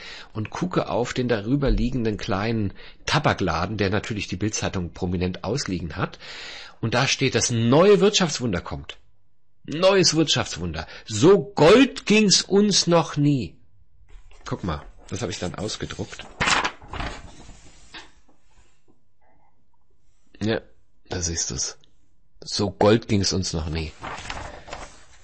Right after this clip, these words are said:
Nun muss man wissen, dass es im Moment überall Einbrüche gibt in der Wirtschaft, und zwar massive Dinger.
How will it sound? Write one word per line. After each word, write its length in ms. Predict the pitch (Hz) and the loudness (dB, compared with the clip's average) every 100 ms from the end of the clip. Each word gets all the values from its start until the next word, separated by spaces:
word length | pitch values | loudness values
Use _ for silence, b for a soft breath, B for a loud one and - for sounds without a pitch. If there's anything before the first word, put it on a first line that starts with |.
| - B B B | -20 B B B
Nun 120 | 120 147 | 4 6
muss 140 | 196 | 6
man 160 | 160 113 | 6 6
wissen, 300 | 170 185 143 | 4 4 2
dass 180 | 143 | 0
es 160 | - 139 | 0 -2
im 100 | 113 | -2
Moment 360 | 131 127 131 - | 0 0 -2 -2
überall 320 | 165 143 110 | 2 2 2
Einbrüche 580 | 110 147 156 110 92 87 | 0 2 2 0 -2 -4
gibt 220 | - 82 | -6 -6
in 80 | 85 | -6
der 120 | 80 | -6
Wirtschaft, 360 | 82 - 92 | -4 -4 -4
und 100 | 110 | -6
zwar 220 | - 233 120 | -4 -4 -6
massive 800 | - - - 147 165 165 135 - | -4 -2 -2 -2 0 -2 -2 -4
Dinger. 440 | 107 90 - | -6 -6 -10